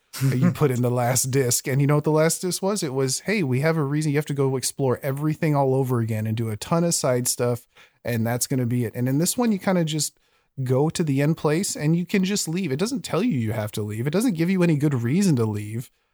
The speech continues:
Speaker 1: It just says, you know, now you can go do other stuff if you want. And, um, that kinda brings me to the side quests and stuff, where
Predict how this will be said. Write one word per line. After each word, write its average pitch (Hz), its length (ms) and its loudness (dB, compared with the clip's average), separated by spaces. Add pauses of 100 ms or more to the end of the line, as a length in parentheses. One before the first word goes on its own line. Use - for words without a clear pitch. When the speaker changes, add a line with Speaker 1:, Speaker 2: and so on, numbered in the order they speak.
(140)
Speaker 1:
It 131 100 0
just 135 300 0
says, 139 440 -2
you 143 120 -2
know, 131 120 2
now 117 180 0
you 117 220 -2
can 117 440 -2 (320)
go 117 180 0
do 123 220 0
other 135 240 0
stuff 101 340 -4
if 104 180 -10
you 107 120 -6
want. 117 360 -4 (600)
And, 117 460 -2 (280)
um, 117 520 -4 (680)
that 135 140 -6
kinda 170 240 2
brings 147 260 2
me 156 140 2
to 135 120 -4
the 117 120 -4
side 196 320 -2
quests - 340 -2
and 104 120 -6
stuff, - 400 -4
where 113 420 -4